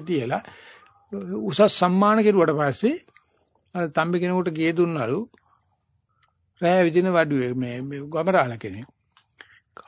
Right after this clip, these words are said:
තම්බි බලනකොට මේ වී මඩුවේ දෙදි තුනලු කුකුළු රෑ රාශියක් ඉන්නලු කූඩුවේ නෙවෙයිලු. උදේ පාන්දරම ඇවිල්ලා කුකුලෙකුත් කරේ ගහගෙන ඌ හිමීට පැනලා යන ගමන්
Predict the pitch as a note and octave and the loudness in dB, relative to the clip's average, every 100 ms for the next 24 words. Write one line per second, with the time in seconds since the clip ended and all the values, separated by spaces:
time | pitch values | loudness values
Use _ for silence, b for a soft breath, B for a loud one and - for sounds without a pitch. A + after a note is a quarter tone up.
0 | C3+ - G#2 D3+ G3 G3 D#3+ D3+ C#3+ F3+ | -18 -12 -4 -2 -2 -2 -2 -4 -4 -4
1 | A3+ A3 F#3+ F3+ D#3+ - D3 D#3+ F3 E3+ | -2 -2 -2 -4 -6 -10 -6 -4 -2 -2
2 | D#3 C#3+ B2+ - D3+ D3+ F3+ D3+ D#3+ F#3 | -2 -2 -4 -8 -8 -6 -6 -6 -6 -6
3 | D#3 E3+ F#3+ F3+ E3+ G3+ G#3+ G#3 D#3 C#3 | -4 -2 -2 -2 -4 -4 -4 -4 -6 -6
4 | D#3+ G#3+ A#3 A#3+ G#3 - F3+ D3+ G3+ A3 | -2 2 2 2 0 0 -6 -6 -6 -2
5 | G3 F#3 G3 D3+ B2+ F2+ C#2 - _ _ | -2 0 0 0 -2 -6 -12 -20 _ _
6 | B B B - D3 E3 F3 D3 D3 F3 | B B B -10 -4 -4 -2 -4 -2 -2
7 | A3 G#3+ G#3 G3 D#3 F#3 D#3+ E3 F3+ F#3 | 2 2 2 0 -2 -4 -4 -4 0 0
8 | F#3 E3 D#3+ D3+ A#2 C3+ A3+ G#3+ B2 D3 | 0 -2 0 0 0 -2 -2 -2 -2 -4
9 | F#3 G3 E3 E3 F3+ F#3+ F#3+ D#3+ G3+ | -4 -4 -4 -2 -2 0 0 -2 -4